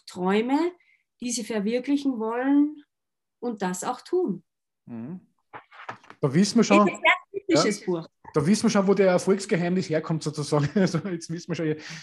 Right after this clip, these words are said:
Speaker 2: das ganze Erfolgsrezept von der Liz Görgel, sozusagen.
Speaker 1: Ja, also, äh,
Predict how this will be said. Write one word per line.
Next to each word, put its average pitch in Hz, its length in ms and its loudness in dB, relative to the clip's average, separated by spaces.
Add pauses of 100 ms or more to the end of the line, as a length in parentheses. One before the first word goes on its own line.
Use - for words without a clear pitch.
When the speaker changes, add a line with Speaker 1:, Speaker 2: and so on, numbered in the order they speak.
(160)
Speaker 2:
das 139 120 -6
ganze 143 280 0
Erfolgsrezept 147 600 2
von 139 80 -6
der 139 80 0
Liz 131 200 -4
Görgel, 127 360 -4 (380)
sozusagen. 131 600 4
Speaker 1:
Ja, 339 220 8 (300)
also, 285 220 4
äh, - 920 -2